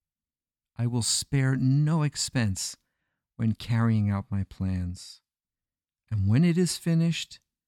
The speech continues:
it will not only be perfect from every point of view, but it will be the result of the work of the holiest and most God-fearing people that I can find. I mean it to be an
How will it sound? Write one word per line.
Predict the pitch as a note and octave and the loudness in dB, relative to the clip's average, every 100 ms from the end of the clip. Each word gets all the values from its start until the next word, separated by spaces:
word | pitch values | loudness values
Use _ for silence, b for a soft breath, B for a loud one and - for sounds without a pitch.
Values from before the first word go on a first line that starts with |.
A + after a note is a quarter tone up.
| _ _ | _ _
it | B2 | -6
will | B2 B2+ | -4 2
not | C3 C3+ - | 2 2 0
only | C#3+ F3 F3 | 2 2 0
be | F#3 | -4
perfect | - - D#3+ - G2 - - _ _ _ _ | -4 -6 -6 -4 -8 -10 -20 _ _ _ _
from | A2 G#2+ | -4 -2
every | A2 A2+ A#2 | 0 0 0
point | B2+ B2+ C3+ | 0 0 -2
of | A#2 | -4
view, | C3 B2 F2+ F2+ - _ _ _ _ _ _ _ _ - | -2 0 -2 -6 -12 _ _ _ _ _ _ _ _ -6
but | F#2+ | -4
it | A#2+ | -2
will | C3+ | -4
be | A#2 C3+ | -2 0
the | C3+ | 0
result | C#3 B2+ B2+ B2+ B2+ | 0 0 0 -2 -2
of | B2 | -2
the | B2+ | -2
work | B2 G#2+ G2+ - _ _ _ _ _ _ | 0 0 -2 -6 _ _ _ _ _ _
of | A#2 G#2 | -6 -2
the | G#2+ F2 | -2 0
holiest | A2 C3 B2+ A#2+ G#2+ - - - _ _ _ _ | 0 2 2 2 0 -6 -10 -18 _ _ _ _
and | B2 A2+ | 0 4
most | A#2 G#2+ - - | 4 2 -4 -4
God-fearing | A#2 C3+ - D3 C#3 C3+ | 0 0 -2 -2 0 0
people | C3 D#3+ D#3+ F#2+ F2+ | -2 -6 -6 -6 -6
that | F#2 | -4
I | F#2 | -4
can | - F#2+ | -4 -6
find. | F2 G2 F#2 F2 E2+ - _ _ _ _ _ _ _ _ _ | -4 -2 -2 -2 -4 -8 _ _ _ _ _ _ _ _ _
I | - A2 A#2+ | -4 0 4
mean | A#2 A#2 A2+ | 4 4 2
it | A#2 | 0
to | - F#2+ | -4 -6
be | F#2+ G#2 A2 - | -2 -2 -4 -4
an | A2 | -6